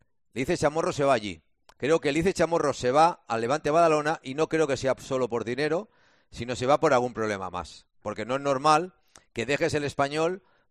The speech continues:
para irte al Levante Badalona. Pero bueno, eh, a veces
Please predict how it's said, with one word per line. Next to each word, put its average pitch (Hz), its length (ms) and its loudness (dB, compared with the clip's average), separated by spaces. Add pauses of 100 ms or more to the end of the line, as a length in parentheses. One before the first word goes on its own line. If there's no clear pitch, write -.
para 120 260 2
irte 139 220 -2
al 143 100 2
Levante 117 320 0
Badalona. 90 520 -6 (1080)
Pero 131 200 2
bueno, 123 360 0 (140)
eh, 113 640 -2 (320)
a 110 120 -2
veces 156 520 -2